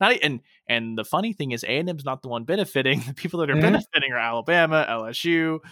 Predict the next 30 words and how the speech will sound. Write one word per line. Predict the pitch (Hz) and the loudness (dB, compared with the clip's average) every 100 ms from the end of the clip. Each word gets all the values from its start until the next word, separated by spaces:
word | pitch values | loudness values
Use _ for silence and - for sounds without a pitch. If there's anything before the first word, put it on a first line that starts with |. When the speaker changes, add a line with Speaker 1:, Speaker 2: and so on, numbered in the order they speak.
| _ - | _ -4
Speaker 1:
Georgia, | 151 156 151 | 2 4 4
Speaker 2:
Exactly. | 139 135 135 | 2 2 2
Speaker 1:
because | 127 123 | 2 0
that, | 139 - | -2 -2
that's | 131 147 - | 0 0 0
what | 143 135 | 2 4
A | 127 | 2
and | 123 | 0
M | 120 | 0
is. | 185 165 139 _ - _ - | 2 2 0 _ -20 _ 2
But, | 165 160 | 4 6
uh, | 156 147 139 127 | 6 6 2 0
yeah, | 226 185 - | 0 0 2
i-, | 139 - | 0 0
in | 160 | -2
that | 165 139 | 0 -2
Houston | - 226 226 - | -4 -6 -6 -4
area | 175 156 147 135 - | -2 0 0 -2 -4
especially, | - - 170 175 - 170 170 160 _ _ | -8 -4 0 0 0 0 2 0 _ _
that's, | 185 196 - _ | 0 0 -10 _
that's | 202 208 - | 0 0 0
the | 185 | 2
one | 139 139 165 214 208 | 2 2 2 2 0
stronghold, | - 185 160 156 139 120 110 | 0 4 2 2 -2 -6 -2
the | 120 | -4
one | 117 139 185 220 | 0 2 4 2
place | 196 - 180 170 156 151 - | -2 -2 2 4 4 -2 -4
in | 135 | -4
Texas, | 131 151 143 - 127 - | -2 -2 -2 -4 -6 2
Oklahoma | 156 170 151 151 147 135 | 2 2 0 2 4 2